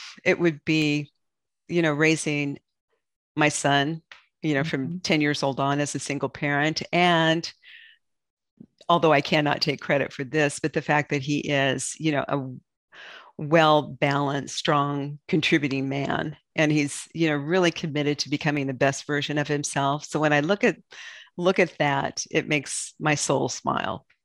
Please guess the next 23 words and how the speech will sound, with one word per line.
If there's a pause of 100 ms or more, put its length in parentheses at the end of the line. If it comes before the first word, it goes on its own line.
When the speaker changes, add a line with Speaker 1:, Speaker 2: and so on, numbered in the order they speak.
(360)
Speaker 2:
Aw, (240)
he
does
sound
like (680)
he's
a,
he's
a
great
guy. (240)
Um, (340)
yeah,
that,
and
that's,
that's
a
hard
job. (300)
So (360)
well
done.